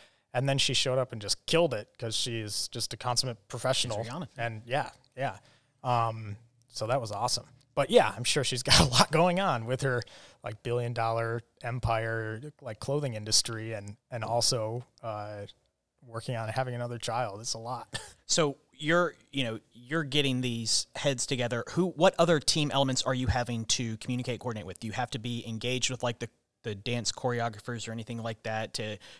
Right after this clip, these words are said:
Speaker 2: get shot ideas, or is that all just kinda communicated to another team and, and you're just setting it up?
Speaker 1: I mean,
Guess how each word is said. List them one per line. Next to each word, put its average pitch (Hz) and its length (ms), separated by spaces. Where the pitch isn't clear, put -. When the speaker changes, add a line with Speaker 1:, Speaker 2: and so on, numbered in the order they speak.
Speaker 2:
get 113 200
shot 123 420
ideas, 127 500
or 117 220
is 104 80
that 120 160
all 113 120
just 110 220
kinda 110 400
communicated 110 680
to 101 540
another 107 260
team 107 240
and, 95 220
and 95 140
you're 98 100
just - 320
setting 101 380
it 87 100
up? - 160
Speaker 1:
I 160 140
mean, 185 320